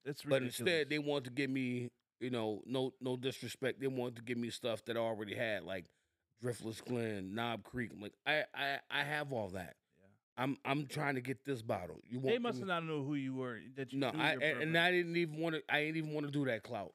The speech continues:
Speaker 1: Yeah.
Speaker 2: I didn't
Speaker 1: No,
Speaker 2: wanna
Speaker 1: it's
Speaker 2: go that
Speaker 1: not even
Speaker 2: way.
Speaker 1: clout. It's just, you know.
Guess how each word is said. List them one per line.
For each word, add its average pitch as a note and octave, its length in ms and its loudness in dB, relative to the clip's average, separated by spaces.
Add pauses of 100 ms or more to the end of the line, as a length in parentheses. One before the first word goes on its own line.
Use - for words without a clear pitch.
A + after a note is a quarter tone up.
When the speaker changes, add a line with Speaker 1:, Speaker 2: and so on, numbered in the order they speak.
Speaker 1:
Yeah. A2+ 260 -2 (120)
Speaker 2:
I A#2+ 60 2
didn't C3 160 4
Speaker 1:
No, C3+ 60 0
Speaker 2:
wanna A3+ 100 2
Speaker 1:
it's G#3 100 0
Speaker 2:
go B2 80 2
that A#2 80 4
Speaker 1:
not A#3 120 2
even F#3+ 120 0
Speaker 2:
way. - 60 -10
Speaker 1:
clout. G3+ 300 0
It's A#2+ 120 -6
just, B2 320 -10 (920)
you F#3 80 -14
know. F#3+ 100 -10